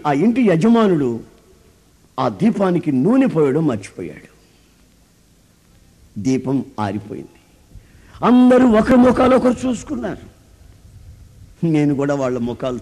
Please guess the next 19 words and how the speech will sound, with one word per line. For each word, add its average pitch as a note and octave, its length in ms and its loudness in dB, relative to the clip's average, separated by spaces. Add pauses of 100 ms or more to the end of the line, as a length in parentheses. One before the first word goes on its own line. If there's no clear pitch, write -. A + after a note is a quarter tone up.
చూస్తూ B2+ 300 -8
నిలబడ్డాను. F#2+ 680 -12 (1800)
నా C3 100 0
ప్రియమైన D#3 680 -2 (100)
సహోదరులారా, G#2+ 840 -6 (1800)
మరి F3 200 2
ఆ C#3+ 120 2
ఇల్లు C#3 320 -2
ఏమైందో E3+ 580 0
నాకు C3 300 0
అర్థం C#3 280 -4
కాదు, A#2+ 260 -4
కానీ A2 480 -8 (300)
నేను B2 220 -4
ఆ A2+ 40 -6
ఇంటి A2+ 260 -6
విషయం A2+ 480 -8
పట్టించుకోలేదు. A#2 680 -10
కానీ G#2 380 -10